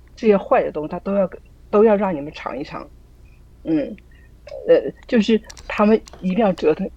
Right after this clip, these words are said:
要社会乱，乱了之后他们才有生存的机会和空间。但是呢，他把这种行为翻转了，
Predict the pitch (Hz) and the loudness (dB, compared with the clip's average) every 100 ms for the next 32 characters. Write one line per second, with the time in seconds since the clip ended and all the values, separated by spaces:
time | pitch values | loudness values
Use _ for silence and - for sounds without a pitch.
0 | - - 208 - 220 - - 226 202 - | -20 -14 -14 -2 -2 -2 -12 -12 -12 -14
1 | - - - - 240 208 165 151 170 165 | -20 -20 -18 2 4 4 0 -4 -6 -8
2 | - 175 170 160 170 170 143 - 180 170 | -4 -4 -4 -4 -2 -2 -4 -6 -6 -4
3 | 160 156 156 175 160 180 156 143 - - | -4 -4 -4 -6 -2 -4 -2 -6 -4 -4
4 | 156 139 - - - - - - 254 226 | -4 -4 -10 -12 -20 -20 -20 -2 2 2
5 | 208 185 - 240 170 202 180 - 185 190 | 2 0 -2 0 0 0 -6 -4 -4 -4
6 | - 190 180 170 - 127 | -2 -2 0 -2 -4 -14